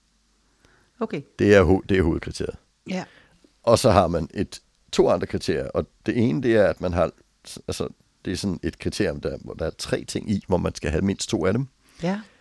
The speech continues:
Speaker 2: Øh, det ene, det er, at man ikke, øh, s-, agerer socialt sammen med andre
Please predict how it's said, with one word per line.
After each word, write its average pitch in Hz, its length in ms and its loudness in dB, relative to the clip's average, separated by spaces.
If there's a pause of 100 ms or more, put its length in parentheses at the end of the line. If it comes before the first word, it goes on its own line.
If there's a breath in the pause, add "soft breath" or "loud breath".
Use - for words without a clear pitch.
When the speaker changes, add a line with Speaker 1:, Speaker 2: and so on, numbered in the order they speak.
(180 soft breath)
Speaker 2:
Øh, 85 300 0 (120)
det 104 120 2
ene, 113 160 4
det 101 160 4
er, 92 80 8
at 62 200 -2
man 78 160 -2
ikke, 73 280 -6
øh, 53 240 -10 (1000)
s-, - 200 -12
agerer 90 400 -2
socialt - 540 -6
sammen 104 160 -2
med 104 140 -2
andre 113 160 -4